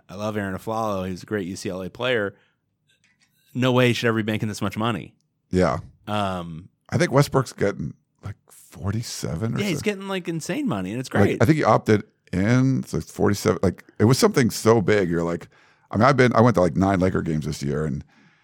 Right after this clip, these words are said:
Speaker 2: he was pretty bad in all of them, but w-, one. You
Speaker 1: You
Speaker 2: know?
Speaker 1: went to nine Lakers games this
Speaker 2: Uh-huh.
Speaker 1: year?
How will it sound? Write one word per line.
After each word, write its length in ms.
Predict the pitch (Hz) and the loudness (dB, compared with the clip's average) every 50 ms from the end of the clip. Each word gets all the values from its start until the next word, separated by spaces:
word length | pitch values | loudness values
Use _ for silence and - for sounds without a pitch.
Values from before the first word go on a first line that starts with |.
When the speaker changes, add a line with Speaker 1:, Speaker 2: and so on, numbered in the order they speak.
| _ _ _ | _ _ _
Speaker 2:
he 120 | - 139 147 | 2 6 6
was 140 | 147 - - _ _ _ _ _ _ _ _ _ _ _ _ | 6 6 4 _ _ _ _ _ _ _ _ _ _ _ _
pretty 280 | - - 143 139 139 | -2 2 4 4 6
bad 260 | 131 113 113 110 113 107 | 6 8 8 8 8 6
in 100 | 90 90 | 6 6
all 160 | 90 95 98 | 6 6 6
of 60 | 85 | 4
them, 100 | 80 78 | 2 0
but 120 | 76 82 | -2 -2
w-, 160 | - 80 - - | -2 -2 -4 -2
one. 420 | - 78 90 82 - - - - - _ - | 0 0 2 2 2 0 -6 -8 -12 _ -6
You 120 | - 92 | 0 2
Speaker 1:
You 60 | - | 2
Speaker 2:
know? 60 | 151 180 | 4 4
Speaker 1:
went 140 | 202 185 | 2 0
to 80 | 175 156 | 0 -2
nine 420 | 117 104 101 98 113 127 139 131 | -4 -4 -4 -6 -6 -6 -6 -8
Lakers 360 | 110 98 107 113 - 147 147 - | -6 -6 -8 -8 -8 -10 -10 -10
games 260 | - 160 156 160 156 | -10 -10 -10 -8 -2
this 120 | 170 - | 0 2
Speaker 2:
Uh-huh. 100 | - - - | 4 4 4
Speaker 1:
year? 140 | 175 165 | 2 -2